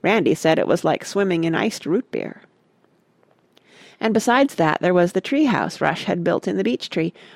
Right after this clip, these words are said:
where no one else could come unless invited. There was the carpentry shop in the garage. There were the sales kids on the next farm who had a hayloft as big as a hotel ballroom and horses to ride on, a mother who made the kind of pie you think of when you say the word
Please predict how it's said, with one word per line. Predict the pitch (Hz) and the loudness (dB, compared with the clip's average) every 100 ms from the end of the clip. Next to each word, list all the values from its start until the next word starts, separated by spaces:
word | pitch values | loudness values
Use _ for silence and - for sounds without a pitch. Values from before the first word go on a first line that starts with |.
| - | -2
where | 202 | 2
no | 185 190 | 4 4
one | 285 285 | 4 2
else | 220 - | 0 0
could | 185 - | -4 -4
come | - 240 147 | -2 -2 -2
unless | 156 170 - | 0 -2 -2
invited. | 151 185 202 - - - _ _ _ _ _ - - - | -2 2 2 0 -10 -20 _ _ _ _ _ -20 -10 0
There | 202 | 2
was | 202 | 2
the | 190 | 0
carpentry | - 247 170 165 147 | 0 0 0 -2 -4
shop | - 170 151 | 0 -2 -2
in | 156 | -4
the | 165 | -2
garage. | 202 262 214 - - - _ _ _ - - | 0 0 0 -4 -10 -16 _ _ _ -20 -4
There | 240 233 | 2 6
were | 233 | 6
the | 233 | 4
sales | 294 320 262 - | 4 6 4 2
kids | - 170 135 185 | 0 2 2 0
on | 175 | 0
the | |
next | 190 185 - - | 0 -2 -4 -4
farm | 247 226 175 190 | 0 2 2 -2
who | 220 | -2
had | 208 233 | 0 0
a | |
hayloft | - 254 240 175 233 - | 2 4 4 4 0 -2
as | - 208 | -4 -2
big | 269 320 269 | 0 2 2
as | 170 | 2
a | |
hotel | 180 285 302 302 | 0 0 2 2
ballroom | 294 226 170 - - - - - | 4 4 2 0 -6 -16 -20 -10
and | - | -6
horses | 160 - 330 156 - | 0 2 2 -2 -4
to | 160 | 0
ride | 160 147 160 | 0 0 0
on, | 147 165 _ _ _ _ - | -2 -6 _ _ _ _ -4
a | 156 | 2
mother | 190 - - | 4 4 4
who | 175 | 2
made | 175 190 190 | 0 2 0
the | - | 0
kind | 208 208 - | -2 -2 -4
of | - | -8
pie | - 208 196 | 0 2 4
you | 165 147 | 4 2
think | 240 302 | 0 -4
of | - - 190 | -4 -6 -6
when | 170 | -4
you | 156 | -4
say | - 190 | 0 2
the | 165 | 2
word | 151 143 127 | 2 0 -4